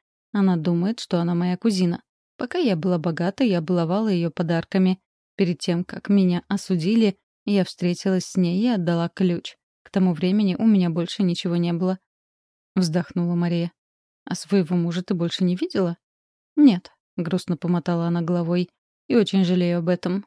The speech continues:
Надо было съездить к нему в имение. Сказать, что я не сержусь, что... что я его понимаю, и попросить прощения». «Неужели ты и вправду чувствуешь себя виноватой?» «Конечно.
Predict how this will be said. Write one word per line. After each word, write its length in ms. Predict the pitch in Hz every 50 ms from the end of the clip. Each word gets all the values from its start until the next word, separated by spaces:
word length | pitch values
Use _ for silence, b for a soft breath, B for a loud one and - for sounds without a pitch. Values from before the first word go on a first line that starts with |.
| _ -
Надо 280 | 220 220 196 180 180
было 240 | 180 165 185 180 175
съездить 520 | 175 - - 185 180 180 156 - 175 - -
к 100 | - 202
нему 240 | 190 180 180 175
в 80 | 156 175
имение. 520 | 185 185 185 185 185 180 175 175 180 180 - _ _ _ _ _ _ _ _ _
Сказать, 500 | - - - - 208 185 180 214 208 185
что 200 | - - - -
я 120 | 180 175 170
не 100 | 175 175
сержусь, 580 | - - 214 220 196 196 208 208 185 170 - -
что... 420 | - - - - 190 185 180 180 175 _ _ _ _ _ _ _ _ _
что 200 | - - - 214
я 120 | 208 202
его 140 | 190 190 185
понимаю, 520 | - - 196 196 196 214 233 226 196 180
и 280 | 180 180 180 175 175 170 - _ _ _ _ _ _
попросить 480 | - 180 175 - 190 190 - 208 185 -
прощения». 600 | - 185 214 - - 214 190 175 170 170 175 - _ _ _ _ _ _ _ _ _ _ _ _ _ _ _
«Неужели 500 | - 185 185 170 160 139 208 269 277 285
ты 180 | 233 - - 185
и 20 |
вправду 480 | 170 - - - 185 190 240 240 214 196
чувствуешь 480 | - - - 170 - - 175 175 165 -
себя 220 | - 180 180 190
виноватой?» 540 | 196 233 254 247 214 175 - 175 165 165 - _ _ _ _ _ _ _ _ _ -
«Конечно. 580 | - 208 202 185 180 180 185 - - 202 202